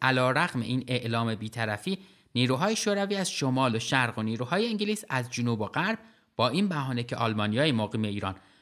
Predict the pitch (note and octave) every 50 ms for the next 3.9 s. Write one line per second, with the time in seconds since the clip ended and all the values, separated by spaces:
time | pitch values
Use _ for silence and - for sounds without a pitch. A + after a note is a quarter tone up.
0 | _ _ - A#2 A2+ A2+ G#2+ G#2 B2 D3+ D3 D3 - A2+ G#2+ A2 A2+ - - G#2+
1 | - - A2 G#2+ G#2+ G#2+ - A#2 A2 A2 G#2+ G#2 G#2+ G#2+ A2 - A2 G#2 - A2+
2 | A2 A#2 C3+ B2 F#2+ F2+ G#2 G#2 G2+ G#2 G2 - D#3+ E3 D#3 A#2 G#2 G#2 G#2 G2+
3 | G#2 G#2 G#2 A2+ G#2+ G#2 G#2 G#2 G2+ G2+ - G#2+ - - A#2 C3 E3+ A3